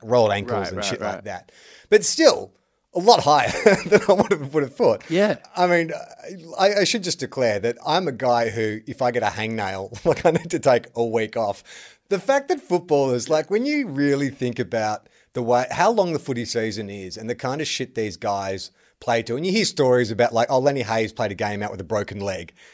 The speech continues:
Speaker 1: And you're just
Speaker 2: Yeah.
Speaker 1: like,
Speaker 2: Yeah,
Speaker 1: "How
Speaker 2: yeah,
Speaker 1: the
Speaker 2: yeah.
Speaker 1: fuck?" Like, if I, if my career relied on me,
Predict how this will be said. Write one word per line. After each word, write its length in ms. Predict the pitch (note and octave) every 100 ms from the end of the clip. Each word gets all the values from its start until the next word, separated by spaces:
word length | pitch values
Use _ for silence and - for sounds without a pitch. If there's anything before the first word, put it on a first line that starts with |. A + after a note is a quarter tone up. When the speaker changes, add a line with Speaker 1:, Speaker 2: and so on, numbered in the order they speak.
| _ -
Speaker 1:
And 160 | - A#3+
you're 120 | A3+
just 340 | - D#4+ -
Speaker 2:
Yeah. 140 | A3+ F#3+
Speaker 1:
like, 200 | E3+ - - - - _
Speaker 2:
Yeah, 160 | D4 -
Speaker 1:
"How 60 |
Speaker 2:
yeah, 100 | F4+
Speaker 1:
the 60 | F4+
Speaker 2:
yeah. 120 | E3
Speaker 1:
fuck?" 300 | G3 F#3+ F#3+
Like, 140 | G#3 A#3+
if 140 | A#3+
I, 160 | C#4 D4
if 100 | A#3
my 220 | A#3 D#4
career 500 | - A#3+ F3+ F3 D3
relied 560 | D3 C3+ C#3+ D3 D3+ D3+ - _
on 280 | C#3 C3+ C3
me, 420 | B2+ B2 B2+ A#2